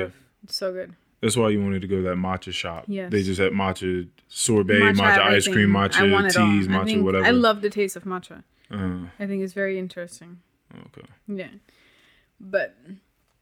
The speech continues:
Speaker 1: what were we talking about? We could just
Speaker 2: Uh, it wasn't, it wasn't matcha.
Speaker 1: No, it wasn't. Um,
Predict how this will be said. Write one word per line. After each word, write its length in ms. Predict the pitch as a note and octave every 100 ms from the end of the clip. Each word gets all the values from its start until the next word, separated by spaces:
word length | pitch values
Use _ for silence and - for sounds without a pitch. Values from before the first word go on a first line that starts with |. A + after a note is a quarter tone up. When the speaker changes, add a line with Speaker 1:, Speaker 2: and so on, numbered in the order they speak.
| _ _ _ _ _ _ _ - -
Speaker 1:
what 100 | A#3
were 100 | A3+
we 80 | G3+
talking 320 | F#3 - F3+
about? 240 | F3 F3 - G#3 - _ -
We 80 |
could 80 | G#3
just 200 | - - - G#2+
Speaker 2:
Uh, 160 | G2+
it 80 | G2+
wasn't, 280 | A2 G#2 G2
it 40 |
wasn't 280 | G#2 G#2+ F#2+
matcha. 420 | G2+ G#2 - G2+ - _ _
Speaker 1:
No, 200 | A#3 A3+ G3+
it 20 |
wasn't. 400 | F#3+ G3 F#3+ F#3+ - _ - G4 F#4+ G4 - _ _ _ _ _ _
Um, 440 | F#3 E3 F#2 F#2